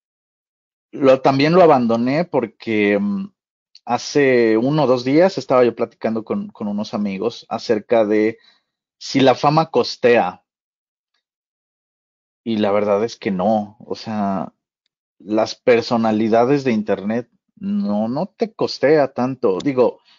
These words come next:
ahorita ves y volteas y dices, "Ah, mira, está un Luisito Comunica, está los youtubers famosos", pero antes éramos webstars.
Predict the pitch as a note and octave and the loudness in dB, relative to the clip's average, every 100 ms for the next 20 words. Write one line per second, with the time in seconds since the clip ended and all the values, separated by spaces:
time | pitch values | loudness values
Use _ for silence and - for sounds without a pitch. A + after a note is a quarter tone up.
0 | _ _ _ _ - C#3 E3+ F3+ D3+ D3 | _ _ _ _ 0 2 4 4 6 6
1 | D3+ D#3+ - A#2 A#2 G#2+ C3 D3+ D3+ C#3+ | 6 4 0 0 0 2 2 4 4 2
2 | - A#2 B2 A#2+ C3+ A#2+ G#2 E3+ D#3+ D#3 | -2 -4 -4 -2 -2 -2 -2 -2 2 2
3 | D#3 - B2+ C3 C3+ C3+ A#2+ B2 A#2 G#2+ | 2 2 0 2 0 0 -4 -2 0 0
4 | G#2 A#2 C#3 C3+ B2 G#2+ G2+ - A2 G#2+ | 0 0 -2 0 2 2 2 -2 -4 -2
5 | G#2+ G2+ - _ _ _ _ _ A2 A#2 | -2 -4 -10 _ _ _ _ _ 0 4
6 | A#2 A2+ B2+ C#3+ D3 C#3+ C3 C3 A#2 A#2 | 4 2 -2 0 2 4 4 2 0 2
7 | C#3 D3 B2 - - _ _ _ _ _ | 0 0 -4 -6 -14 _ _ _ _ _
8 | - B2 C3 D3 E3 - D3 C#3 G#2+ G#2+ | -10 -10 -10 -2 0 2 2 2 0 2
9 | C3 C3 - F#2 G2 - | 2 2 0 -2 -2 -10